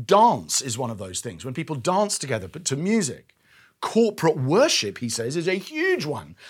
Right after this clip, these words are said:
that when people experience, as we just have, corporate worship together, it makes us feel to our bones like we are part of something bigger than ourselves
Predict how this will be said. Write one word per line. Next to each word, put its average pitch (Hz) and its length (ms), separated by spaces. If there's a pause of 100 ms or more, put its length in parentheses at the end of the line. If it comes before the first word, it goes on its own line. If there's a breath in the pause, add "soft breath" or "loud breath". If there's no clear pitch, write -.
(120)
that 175 160
when 208 200
people 220 300
experience, 180 500
as 156 140
we 175 140
just 156 200
have, 214 300 (220 loud breath)
corporate 165 480
worship 180 500
together, 120 460 (260 loud breath)
it 202 160
makes 226 380
us 226 180 (220 soft breath)
feel 247 880
to 208 180
our 220 120
bones 151 440
like 196 200
we 170 80
are 165 80
part 214 240
of 190 60
something 175 300
bigger 240 320
than 175 120
ourselves 123 540